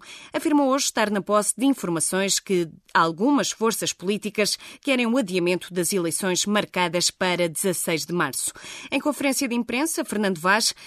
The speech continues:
alertou para aquilo que diz serem manobras dilatórias de partidos com assento parlamentar e que estariam a contar com a compreensão da comunidade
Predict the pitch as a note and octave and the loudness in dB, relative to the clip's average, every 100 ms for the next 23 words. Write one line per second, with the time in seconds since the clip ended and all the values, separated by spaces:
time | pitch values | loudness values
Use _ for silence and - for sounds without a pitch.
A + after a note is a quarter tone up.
0 | - - D#4+ - D4+ C#4 C4 C#4+ C4 G#3 | -6 0 0 0 -2 0 0 0 -2 -2
1 | G#3+ G3+ - A3+ G#3 G3+ G#3 G3+ F#3+ F#3+ | -2 0 2 2 2 2 4 2 2 0
2 | E3+ C#4+ C4+ G3+ G3 A#3+ B3+ - - D3+ | 0 0 0 0 2 2 0 -4 -4 -4
3 | F#3+ A3 - - F#3+ E3+ F#3 E3+ - B3+ | -4 -4 -4 -2 -2 0 0 -2 -2 -2
4 | A#3+ F3 D#3+ D3+ G3 F#3+ - - - C#4 | 0 0 0 2 0 0 -4 -16 -10 -4
5 | - D#4+ A3+ G3+ F#3+ F#3+ F#3+ F3+ E3+ F3+ | 0 2 2 2 0 0 -2 -2 -2 -4
6 | D#3+ C4 B3 G#3 E3+ - D#3 D3+ D3+ D3 | -2 -2 -2 0 0 -2 -4 -4 -6 -8
7 | - B3 A#3+ F3 C#3+ - - | -2 0 2 0 -6 -6 -14